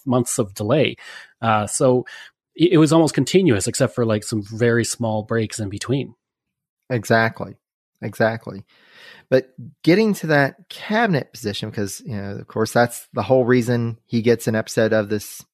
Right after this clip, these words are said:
Speaker 2: special series, we get to our go-getter round. And this round looks at the impact of the cabinet member during their time in the cabinet. And just like the last round, we can award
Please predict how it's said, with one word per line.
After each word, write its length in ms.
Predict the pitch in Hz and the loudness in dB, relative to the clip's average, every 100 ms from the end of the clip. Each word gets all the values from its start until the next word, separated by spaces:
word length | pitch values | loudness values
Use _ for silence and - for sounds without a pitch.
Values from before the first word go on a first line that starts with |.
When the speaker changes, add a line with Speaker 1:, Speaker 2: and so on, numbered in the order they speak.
| _ - | _ -14
Speaker 2:
special 400 | - 131 - - | 0 0 0 -6
series, 640 | - 240 220 123 123 - _ _ _ _ _ _ | -2 0 2 0 -2 -8 _ _ _ _ _ _
we 80 | 170 | 2
get 160 | 196 - | 2 2
to 100 | 190 | 4
our 120 | 180 | 4
go-getter 500 | 147 156 180 117 98 | 4 4 4 2 0
round. 440 | 87 82 - - _ _ - | -4 -10 -14 -20 _ _ -8
And 280 | 120 117 117 | -4 -2 -2
this 140 | - | 2
round 220 | 117 113 | 2 2
looks 220 | 107 - | 0 -2
at 140 | 110 - | -4 -2
the 140 | 117 | -2
impact 420 | 110 104 107 - - | -4 -2 -2 -2 0
of 180 | 131 131 | 0 2
the 80 | 131 | 2
cabinet 320 | 120 117 113 | 2 0 -2
member 340 | 107 107 104 | -2 -2 -2
during 380 | 101 - 135 139 | -2 2 4 4
their 120 | 131 | 2
time 340 | 127 110 104 101 | 0 0 0 -2
in 140 | 104 | -4
the 100 | 101 | -4
cabinet. 400 | 101 85 - - - - | -4 -6 -8 -18 -18 -10
And 160 | 104 | -6
just 180 | 110 113 | -4 0
like 240 | 120 113 - | 0 0 0
the 180 | 107 | 2
last 360 | 101 117 120 - | 4 2 2 0
round, 300 | 120 120 117 _ _ _ - | 0 0 -4 _ _ _ 0
we 120 | 120 | 2
can 120 | 127 | 2
award 340 | 104 104 104 | 2 4 2